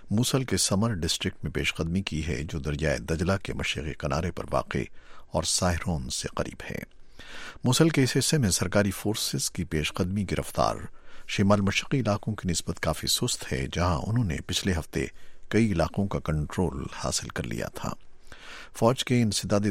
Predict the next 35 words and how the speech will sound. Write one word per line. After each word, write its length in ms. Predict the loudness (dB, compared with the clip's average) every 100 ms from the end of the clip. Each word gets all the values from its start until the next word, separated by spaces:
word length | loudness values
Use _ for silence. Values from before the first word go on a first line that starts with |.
| 2
دہشت 320 | 0 0 0
گردی 200 | 0 0
کے 100 | 0
شعبے 340 | 0 2 2
نے 160 | 0 0
مشرقی 440 | 0 0 0 0
موصل 320 | 0 0 0
میں 140 | 0 0
اپنی 220 | -2 -2
کارروائیاں 480 | 0 0 0 -2 -4
شروع 220 | -4 -6
کر 140 | -6 -6
دی 100 | -6
ہیں۔ 160 | -6 -8 -12 -14 -14 -12 -12 -12 -12 -14 -16 -16 -16 -6 2
داعش 240 | 4 6
سے 160 | 6 6
موصل 280 | 6 4 2
کا 140 | 0
قبضہ 280 | 2 2 2
واپس 440 | 4 4 2 0
لینے 200 | 2 2
کی 160 | 0 -2
اس 180 | -2 0
مہم 240 | 2 2
میں 240 | 0 0 0
عراقی 280 | 0 0
فورسز 500 | -4 -4 -4 -2 -2
کو 160 | -2 -2
امریکی 400 | -2 -2 -4 -6
مدد 300 | -6 -6 -6 -4
حاصل 220 | -4 -4 -6 -8
ہے۔ 80 | -10 -12 -18 -20 -20 -20 -6
موصل 380 | -2 0 0 -2 -4 0
عراق 260 | 2 2 0
میں 220 | -4 -4